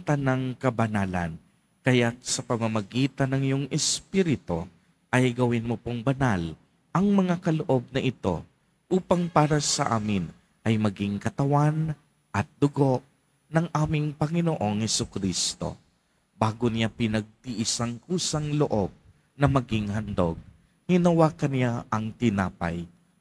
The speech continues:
pinasalamatan kaniya, pinagati-hati niya iyon,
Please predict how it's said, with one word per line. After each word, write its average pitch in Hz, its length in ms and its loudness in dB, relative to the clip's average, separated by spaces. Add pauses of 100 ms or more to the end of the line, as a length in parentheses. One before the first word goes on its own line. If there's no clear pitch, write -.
(100)
pinasalamatan 110 1120 0
kaniya, 98 500 -2 (540)
pinagati-hati 117 1080 0
niya 160 160 0
iyon, 127 380 0